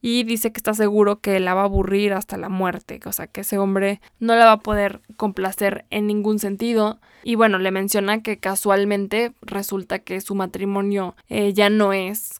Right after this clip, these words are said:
que eso ya se acabó porque se acaba de quedar viudo. Y ella lo confronta y le, y le dice como, "Pues si tanto quieres,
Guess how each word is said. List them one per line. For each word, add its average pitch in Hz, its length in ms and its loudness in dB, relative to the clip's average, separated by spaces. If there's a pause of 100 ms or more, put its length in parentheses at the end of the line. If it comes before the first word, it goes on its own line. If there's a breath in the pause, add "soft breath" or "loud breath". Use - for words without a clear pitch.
que 208 160 -16
eso 202 220 -8
ya 185 180 -2
se 202 100 -10
acabó 190 520 -2 (280)
porque 196 280 -10
se - 100 -8
acaba 185 280 -2
de 175 120 -4
quedar 180 280 -4
viudo. 214 500 2 (160)
Y 262 220 2
ella 254 360 6
lo 233 160 2
confronta 196 840 2
y 175 100 -6
le, 185 440 -4
y 202 120 -6
le 190 160 -4
dice 208 360 0
como, 165 640 -10 (760 soft breath)
"Pues 214 160 2
si 214 120 -2
tanto 277 540 4 (160)
quieres, - 680 0